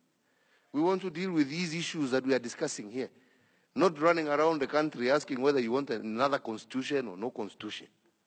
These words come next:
Huh? So, my good friends, Nairobi County is here to stay.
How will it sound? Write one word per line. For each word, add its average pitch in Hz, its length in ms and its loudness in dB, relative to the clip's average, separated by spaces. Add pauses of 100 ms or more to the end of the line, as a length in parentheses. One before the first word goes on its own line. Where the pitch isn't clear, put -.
(1000)
Huh? 127 140 -8 (560)
So, 185 460 4 (1160)
my 165 180 -2
good 170 240 -6
friends, 165 540 0
Nairobi 160 440 4
County 170 400 0
is 143 180 -4
here 147 220 0
to 117 140 -10
stay. 123 520 2